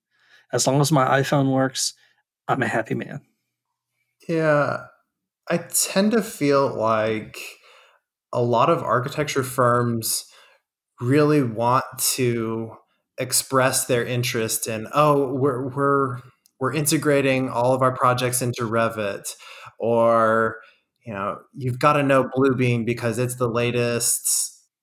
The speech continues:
Speaker 2: P D F editing software that everybody's using in the field," or there, there's always some piece of software that every firm would like you to know because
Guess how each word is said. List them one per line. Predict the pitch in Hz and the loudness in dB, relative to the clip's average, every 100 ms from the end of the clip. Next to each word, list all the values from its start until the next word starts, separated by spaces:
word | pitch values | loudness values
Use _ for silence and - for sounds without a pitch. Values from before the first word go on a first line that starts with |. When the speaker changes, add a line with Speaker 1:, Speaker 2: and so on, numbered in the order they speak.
| 135 | -16
Speaker 2:
P | - 143 131 | -8 -2 2
D | 127 | 2
F | 123 120 - - 90 92 _ _ - | 4 2 -2 -12 -16 -20 _ _ -4
editing | 123 117 117 117 113 113 127 | -2 0 0 -2 -4 -6 -4
software | - 117 117 120 113 | 2 2 2 0 0
that | 98 110 110 104 - _ - - | 0 0 0 -2 -8 _ -20 -6
everybody's | 120 123 123 117 107 | -2 2 2 0 0
using | 113 117 120 113 | -2 -2 -2 -2
in | |
the | 110 | -4
field," | 107 - 110 107 104 104 | -6 -6 -4 -2 -4 -6
or | 107 110 110 117 - - - | -6 0 0 -2 -8 -18 -2
there, | 135 | 0
there's | - 147 143 | 4 4 2
always | - 143 165 175 | 2 4 4 4
some | - 135 135 | 2 2 2
piece | 139 127 | 2 2
of | 123 | 2
software | 123 110 113 120 117 | 2 2 2 0 0
that | 110 101 - | 2 0 0
every | 120 120 135 | -2 0 0
firm | 127 - 110 110 | 0 2 2 2
would | 113 | 0
like | 101 101 117 123 | 2 2 2 0
you | 113 110 | -2 -2
to | - 117 | -2 -2
know | 101 101 101 98 104 104 | -4 -2 0 0 0 0
because | 107 104 - - - 101 101 101 101 - - | -2 -6 -8 -8 -4 -2 -2 -4 -6 -6 -8